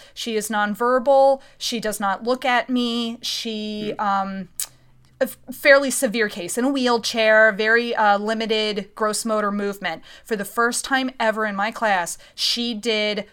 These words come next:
Speaker 1: listen and move. When the drum played, she shook, and when the drum stopped, she stopped.
Speaker 2: Amazing.
Speaker 1: And it was a tears to your eyes kind of moment.
Speaker 2: Right, right.
Speaker 1: She's in there.
Speaker 2: Yeah.
Speaker 1: Think outside the box.
Speaker 2: Mm.
Speaker 1: I had a student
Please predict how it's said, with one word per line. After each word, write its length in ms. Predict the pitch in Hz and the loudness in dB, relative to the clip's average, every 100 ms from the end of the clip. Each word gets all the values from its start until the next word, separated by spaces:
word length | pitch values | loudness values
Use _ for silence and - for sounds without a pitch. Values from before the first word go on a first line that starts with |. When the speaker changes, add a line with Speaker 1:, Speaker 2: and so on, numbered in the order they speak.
| _ | _
Speaker 1:
listen 400 | 202 220 - 208 | -4 -2 -2 -4
and 160 | 202 196 | -4 -2
move. 320 | 165 156 - | -4 -6 -12
When 160 | 220 220 | -6 -4
the 80 | 196 | -2
drum 280 | 196 240 262 | 0 0 2
played, 420 | 262 240 240 226 | 0 0 -2 -6
she 260 | - - 220 | -6 -6 -4
shook, 520 | - - 240 311 - - - | -4 0 -2 -2 -12 -10 -2
and 140 | 208 | 0
when 100 | 202 | 0
the 80 | 196 | -4
drum 200 | 196 185 | -4 -4
stopped, 440 | - 220 208 214 | -4 2 4 4
she 160 | - 226 | -2 -8
stopped. 480 | 202 180 160 - - - | -6 -2 -2 -4 -12 -8
Speaker 2:
Amazing. 280 | 175 220 226 | -2 2 2
Speaker 1:
And 300 | 226 170 202 | 2 2 2
it 120 | 233 | 2
was 220 | 233 220 | 0 2
a 220 | 214 202 202 - | 4 2 0 -12
tears 320 | - 240 240 - | -6 -4 -4 -2
to 80 | |
your 120 | 226 196 | 2 4
eyes 260 | 185 185 | 4 2
kind 220 | - 196 | -4 -6
of 40 | 185 | -2
moment. 200 | 190 196 | 0 6
Speaker 2:
Right, 340 | 269 320 - - - | 6 4 -2 -10 2
right. 320 | 240 285 - _ _ - - - | 2 2 -4 _ _ -20 -20 -6
Speaker 1:
She's 280 | - 277 254 | -2 0 2
in 140 | 262 | 2
there. 280 | 208 - - 196 | 2 -2 -2 6
Speaker 2:
Yeah. 320 | 247 339 - - - - - | 10 10 8 -2 -18 -18 -16
Speaker 1:
Think 240 | - 285 | -2 2
outside 320 | 349 - 349 277 | 2 4 0 2
the 60 | |
box. 520 | 262 202 - - - - | 4 4 4 -4 -8 -8
Speaker 2:
Mm. 160 | 160 160 - - - | -12 -12 -16 -20 -4
Speaker 1:
I 80 | 240 | -2
had 180 | 233 262 | 2 2
a 60 | 269 | 2
student 760 | - - 277 285 277 254 | -2 -2 -2 0 -2 -4